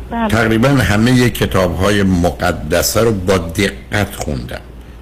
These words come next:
Speaker 1: مهم.
Speaker 2: که می‌گم با دقت، بعضی وقت چند بار. و با کتاب‌های حاشیه‌های مهمی که مثلاً هست هم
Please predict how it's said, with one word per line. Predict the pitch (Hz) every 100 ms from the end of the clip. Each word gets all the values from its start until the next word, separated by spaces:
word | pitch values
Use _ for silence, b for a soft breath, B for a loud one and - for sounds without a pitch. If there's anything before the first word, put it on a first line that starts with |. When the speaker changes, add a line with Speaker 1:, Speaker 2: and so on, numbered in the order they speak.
| - 269
Speaker 1:
مهم. | 262 247
Speaker 2:
که | 95
می‌گم | 95 92
با | 95
دقت، | 95 92 107
بعضی | 101 92
وقت | 87 87
چند | - 80 64 -
بار. | - - B B B B B - 90
و | 95 95 95
با | 87 95
کتاب‌های | - 107 113 107 127 139 131 - - -
حاشیه‌های | 101 - - 95 92 123
مهمی | 110 90 104 117 110
که | - 92
مثلاً | 87 - 85 80 76
هست | 90 92 -
هم | 92 90